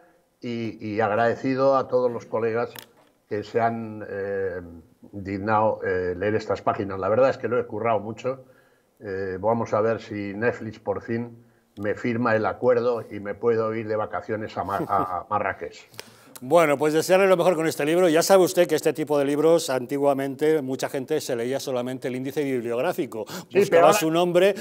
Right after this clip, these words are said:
Speaker 2: miraba la página en la que salía y buscaba eso. Como ahora eso ya no se estila, van a
Speaker 1: Exacto.
Speaker 2: tenerse que tragar el libro entero para saber si
Speaker 1: Exacto.
Speaker 2: salen.
Speaker 1: Antes iban al, al VIPS,
Speaker 2: <laughs>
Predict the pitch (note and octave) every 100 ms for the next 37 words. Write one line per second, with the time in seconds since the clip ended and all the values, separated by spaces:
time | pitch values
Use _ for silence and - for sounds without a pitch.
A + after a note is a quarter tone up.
0 | G#3 C3 C#3 C#3+ F3 E3+ E3 F3+ E3 D#3+
1 | C#3 C#3 D#3+ - D#3+ F3+ D#3+ C3+ D#3 D3+
2 | F#3+ C#3+ - - - C#3+ C#3+ E3 F3+ F#3
3 | F3+ D3 E3 F3 E3 E3 D#3+ F#3 F3+ F#3+
4 | C#3 D3+ F3 F#3+ E3+ D#3 E3 E3+ D3+ D3+
5 | F3 F#3 E3 E3 D3+ C#3+ E3+ E3 C#3+ C#3+
6 | C#3+ - B2+ F#3+ B2 G2+ - _ _ C#3+
7 | F3+ F3+ F#3+ F#3 F#3 F#3+ F3+ E3+ E3+ E3
8 | E3 D3+ E3 G#3+ A3 - - _ - -
9 | -